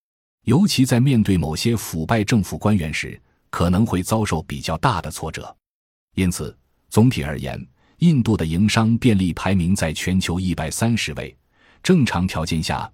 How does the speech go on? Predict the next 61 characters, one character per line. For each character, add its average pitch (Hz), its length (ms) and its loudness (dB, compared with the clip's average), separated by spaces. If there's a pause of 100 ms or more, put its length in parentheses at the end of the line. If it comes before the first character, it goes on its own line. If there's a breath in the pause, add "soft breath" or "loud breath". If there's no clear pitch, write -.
难 98 200 2
以 82 160 2
吸 127 220 -2
引 82 160 0
外 85 180 -2
资 117 280 0
进 113 220 2
入 87 120 -2
一 101 160 -2
般 95 180 0
产 78 240 -6
业。 71 240 -12 (600)
之 156 200 4
所 101 180 2
以 85 180 -2
印 117 200 4
度 92 200 0
普 80 200 -6
通 131 180 2
百 80 200 -2
姓 113 140 2
的 82 100 0
民 85 220 0
生 113 260 2 (140)
依 113 160 4
存 92 160 0
于 87 140 -2
灰 120 260 0
色 80 180 -4
经 113 220 4
济， - 220 -6 (340 soft breath)
一 117 180 4
是 - 160 2
城 90 280 -2
市 87 200 -2
和 87 160 -4
沿 90 240 0
海 85 180 -4
地 95 160 -2
区 92 140 -2
的 69 100 -6
私 - 260 0
营 82 260 -2 (100)
和 - 240 -2
个 104 220 2
体 - 120 -6
的 - 120 -6
中 131 200 2
小 92 180 -2
企 87 200 -4
业 80 100 -2
经 117 240 2
济 80 180 -2
如 110 200 0
鱼 120 100 0
得 110 220 0
水， 82 280 -8 (140)
非 131 240 4
常 80 220 -4
活 78 180 -8
跃， 90 240 -8